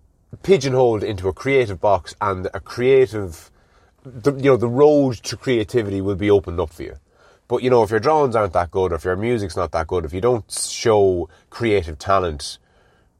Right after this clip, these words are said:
quickly and fast and well, you know, your,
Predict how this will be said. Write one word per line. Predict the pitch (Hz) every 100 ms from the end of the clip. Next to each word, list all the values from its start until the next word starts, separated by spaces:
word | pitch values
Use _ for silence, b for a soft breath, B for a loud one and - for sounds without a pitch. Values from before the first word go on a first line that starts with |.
| _ _ _ _ _ _ _ -
quickly | 156 - 113 92
and | 82
fast | 117 98 87 -
and | 95
well, | 95 95 87 82 - _ _ _ -
you | 101
know, | 92
your, | 87 90 87 87